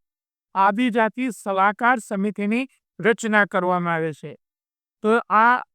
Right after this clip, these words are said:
સંખ્યા તમે યાદ રાખો. વીસ સદસ્યો, આદિજાતિ વિસ્તારો, જે ખાસ કરીને, અ, આ પૂર્વોત્તર રાજ્યોમાં જે આદિવાસી વિસ્તાર છે ત્યાં. છઠ્ઠી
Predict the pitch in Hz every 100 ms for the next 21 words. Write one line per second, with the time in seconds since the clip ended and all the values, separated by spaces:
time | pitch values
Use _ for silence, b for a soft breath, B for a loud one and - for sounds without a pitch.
0 | _ - - 220 220 226 196 202 208 262
1 | 196 180 175 170 - 156 - _ _ _
2 | 160 254 - 220 185 180 - 160 - 185
3 | 190 214 202 196 233 277 _ _ _ 185
4 | 226 - 190 160 156 151 226 - - 233
5 | 247 - - 196 196 202 220 240 _ _
6 | _ 180 180 185 185 196 - 208 196 202
7 | - _ _ _ _ _ _ - 202 254
8 | 220 240 214 196 165 196 202 220 262 b
9 | _ 190 202 196 208 208 196 - 233 254
10 | _ - 185 - 196 190 208 196 - 233
11 | - _ _ _ _ _ _ _ _ _
12 | 240 240 _ 269 294